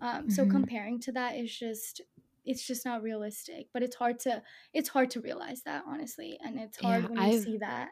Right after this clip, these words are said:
Speaker 1: and you wanna, you wanna experience that yourself, you know?
Speaker 2: Yeah, I've spoken to people that are, like, a little bit or older, like, maybe in their forties
Speaker 1: Mm-hmm.
Speaker 2: and, like, thirties-ish at work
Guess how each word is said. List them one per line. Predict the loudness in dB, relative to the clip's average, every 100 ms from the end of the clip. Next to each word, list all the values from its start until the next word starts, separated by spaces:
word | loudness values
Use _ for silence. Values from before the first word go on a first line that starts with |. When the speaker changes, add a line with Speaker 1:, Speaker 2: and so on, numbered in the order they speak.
| _
Speaker 1:
and | -12 -10 -8 -8 -8 _ _ _ _ _ _ _ -2
you | 0
wanna, | 2 0 -2 -4 _ -4
you | 0
wanna | 0 -2
experience | -4 -4 -4
that | -4
yourself, | -8 -10 -12 -16 -18 _ _ -18
you |
know? | -16 -16 _ -8
Speaker 2:
Yeah, | -4 -2 -4 -6 -2 2
I've | 4
spoken | 4 2 2 0
to | 2 0 0
people | -2 2 2 4
that | 4
are, | 6 4
like, | 2 2
a |
little | 4 4
bit | 4 2
or | 2
older, | 4 4 4 4 4 4
like, | 2 2
maybe | 2 4
in | 2
their | 0
forties | -2 -4 -2 -2 -2 -4 -4
Speaker 1:
Mm-hmm. | -2 0 -2 -2
Speaker 2:
and, | -2
like, | -2 -2
thirties-ish | -2 2 4 2 4 6 6 4 0 -4 -12 -6
at | -4 0
work | 4 4 2 -4